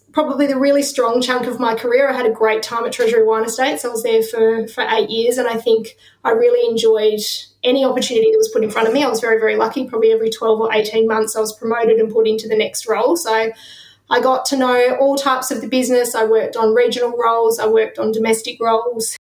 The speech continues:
So I had a bit of exposure to most of the different wine portfolios. And then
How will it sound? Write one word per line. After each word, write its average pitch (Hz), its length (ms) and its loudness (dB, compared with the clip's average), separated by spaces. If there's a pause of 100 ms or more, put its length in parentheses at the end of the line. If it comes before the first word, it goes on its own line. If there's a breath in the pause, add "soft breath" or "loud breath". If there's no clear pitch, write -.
So - 220 -10
I 247 60 -4
had 226 280 -2 (300 loud breath)
a 254 80 0
bit 285 140 4
of 269 60 0
exposure 233 540 -2
to - 160 -4
most 233 260 0
of 233 120 -6
the 262 40 -6
different 233 320 -4
wine 226 280 -6
portfolios. 240 760 -2
And 240 160 -2
then 233 400 -4